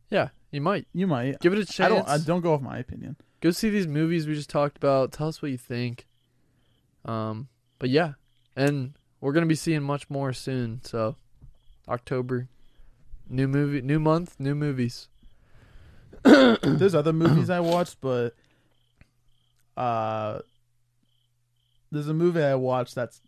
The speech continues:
Speaker 2: I, I, that I, I'm not gonna even talk about it 'cause it did, it's gonna make my top worst of the year,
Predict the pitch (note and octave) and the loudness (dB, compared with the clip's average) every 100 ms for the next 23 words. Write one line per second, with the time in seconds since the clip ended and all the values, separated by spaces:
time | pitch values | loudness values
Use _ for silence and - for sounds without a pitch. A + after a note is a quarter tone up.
0 | - A#2 A2+ B2 A#2+ - B2 B2 - B2+ | -16 -14 -10 -8 -8 -8 -6 -6 -4 -4
1 | C3 C3 A#2+ A#2 A#2+ A#2+ B2 B2 C#3 B2 | -2 -4 -6 -8 -8 -8 -4 -4 -4 -8
2 | A#2+ B2+ B2+ B2+ - D#3 D3+ B2 A#2 A#2 | -6 -6 -4 -10 -8 -4 -2 -4 -6 -8
3 | B2+ G#2 - A2 G#2+ - - B2 G#2 - | -10 -10 -10 -10 -10 -12 -14 -10 -10 -10
4 | G#2 G#2 A2+ B2 C3 | -12 -10 -8 -4 -4